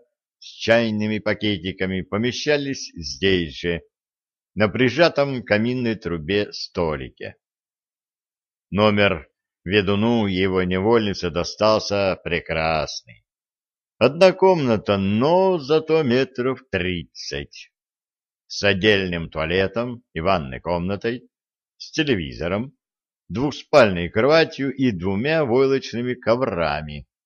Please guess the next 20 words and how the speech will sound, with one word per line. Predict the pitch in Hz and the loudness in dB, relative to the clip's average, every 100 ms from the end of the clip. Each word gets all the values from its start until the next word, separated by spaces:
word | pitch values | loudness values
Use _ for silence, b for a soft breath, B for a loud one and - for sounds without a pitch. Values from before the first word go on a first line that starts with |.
| _ _ - | _ _ 2
по | 107 | 6
обе | 110 104 | 6 4
стороны | - - 98 101 98 92 | 0 -2 0 0 0 -2
от | 87 92 | -2 -6
неё. | 95 87 62 55 _ _ _ _ _ _ _ _ _ _ _ _ | -4 -4 -6 -10 _ _ _ _ _ _ _ _ _ _ _ _
Вячеслав | - 90 95 101 98 | -6 -4 -2 2 4
Григорьевич | 92 95 98 110 131 - | 4 2 4 2 0 -2
обустроился | 113 110 - 107 120 117 135 | -4 -2 0 2 2 2 0
рядом, | 120 95 87 82 85 | 2 2 2 0 -4
за | 110 | -4
стенкой. | - - 82 67 58 62 62 _ _ _ _ _ _ _ | -6 -6 -6 -6 -10 -14 -14 _ _ _ _ _ _ _
Помещение | - 139 160 - 190 147 113 | 0 2 2 2 2 2 2
и | |
кровать | 107 101 98 92 | 2 2 2 2
у | 95 | -2
него | 92 87 90 | -2 -2 -2
были | 90 92 80 | -2 -2 -4
точно | - 101 - 71 69 | -2 -2 -2 -12 -12
такие | 73 73 131 151 | -10 -2 0 2
же, | 143 143 | 2 -2